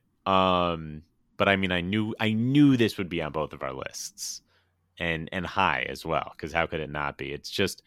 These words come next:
it's a, it's a quintessential song of the Blue Scholars. The beat you could just have on for days. The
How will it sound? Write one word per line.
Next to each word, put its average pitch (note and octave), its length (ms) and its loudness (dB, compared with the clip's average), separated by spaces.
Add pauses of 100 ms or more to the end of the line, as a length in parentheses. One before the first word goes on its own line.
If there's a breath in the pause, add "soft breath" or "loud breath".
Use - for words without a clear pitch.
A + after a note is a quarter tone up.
(400 soft breath)
it's B2 180 -4
a, D3+ 60 -2 (180)
it's C#3+ 160 0
a D3 40 4
quintessential A#2+ 760 0
song D2+ 540 -4 (220)
of D2+ 580 -4 (120)
the D#2+ 80 -16
Blue D#2+ 160 -6
Scholars. C#2+ 800 -6 (1120)
The F2+ 220 -4
beat A2 500 -2 (560)
you F#2+ 180 -8
could F2+ 160 -6
just F#2 200 -4
have E2+ 200 0
on D#2+ 180 -2
for D#2+ 160 -8
days. C#2 760 -8 (720)
The D#2 720 -6